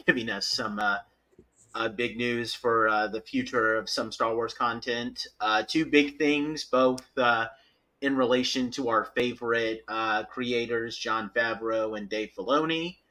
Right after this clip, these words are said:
Uh, we now have confirmed, um, in twenty twenty-five,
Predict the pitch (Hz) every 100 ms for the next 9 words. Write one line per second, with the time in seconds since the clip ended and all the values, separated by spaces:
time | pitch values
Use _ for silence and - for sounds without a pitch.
0 | _ _ _ _ _ - 117 113 110 107
1 | 131 139 151 170 175 165 165 147 143 -
2 | 127 131 147 143 143 139 139 - - 123
3 | 120 117 117 113 - _ _ _ _ _
4 | _ - 135 135 131 127 - 214 220 196
5 | 190 165 156 131 123 123 127